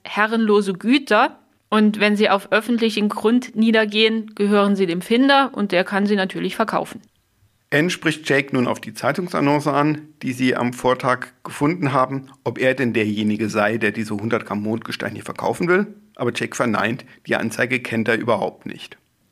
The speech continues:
Speaker 2: Jake macht dann sein Suchtraining weiter und die fünf Freunde diskutieren noch ein bisschen. Ihre aktuelle Theorie war ja, dass die Polizei die Frau aus dem Planetarium herausgenommen hatte, vielleicht wegen dieser Anzeige über Mondgestein.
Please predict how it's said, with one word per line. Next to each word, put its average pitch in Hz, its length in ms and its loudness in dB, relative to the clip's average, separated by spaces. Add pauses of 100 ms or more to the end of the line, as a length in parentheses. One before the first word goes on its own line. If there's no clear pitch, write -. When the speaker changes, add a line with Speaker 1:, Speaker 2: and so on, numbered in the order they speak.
(100)
Speaker 2:
Jake 156 240 0
macht 143 240 0
dann 127 140 0
sein 120 220 0
Suchtraining 123 580 -2
weiter 143 400 2 (320)
und 131 100 -6
die 123 60 0
fünf 123 220 -4
Freunde 123 260 2
diskutieren 123 500 -2
noch 175 120 0
ein 185 160 0
bisschen. 208 480 -2 (360)
Ihre 120 220 0
aktuelle 127 720 0
Theorie 120 460 0
war 143 200 4
ja, 135 300 0 (120)
dass - 140 -14
die 120 100 -14
Polizei 110 500 -4
die 113 80 -6
Frau - 160 -4
aus 113 100 0
dem 107 160 -8
Planetarium 113 600 -2
herausgenommen 131 640 -2
hatte, 143 300 -2 (100)
vielleicht 110 420 -2
wegen 113 300 -2
dieser 117 320 -2
Anzeige 120 480 -2
über - 160 -6
Mondgestein. 107 760 -2